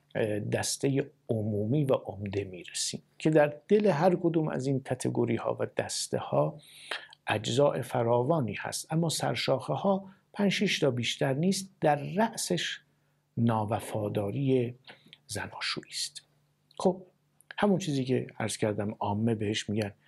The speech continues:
خیانت زوجینی که واقعاً ما طالب نیستیم که حتی کلمه‌شو به کار ببریم. اما اگر چنین اتفاقی افتاد، چه باید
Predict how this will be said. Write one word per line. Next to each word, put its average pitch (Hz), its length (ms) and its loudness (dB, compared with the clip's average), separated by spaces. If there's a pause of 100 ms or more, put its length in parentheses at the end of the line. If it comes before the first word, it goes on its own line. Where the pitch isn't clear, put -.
(320)
خیانت 139 800 0 (300)
زوجینی 131 640 2
که 117 320 -2 (140)
واقعاً 110 360 -2
ما 104 320 -4 (180)
طالب 104 440 -2
نیستیم 113 560 -2
که 98 140 -8
حتی - 320 -6
کلمه‌شو 117 760 -2
به 117 80 0
کار - 300 -8
ببریم. - 320 -16 (140)
اما 226 300 6
اگر 214 220 2
چنین 120 460 -2 (100)
اتفاقی 135 600 -2
افتاد، 117 540 -4 (540)
چه - 200 -2
باید - 360 -14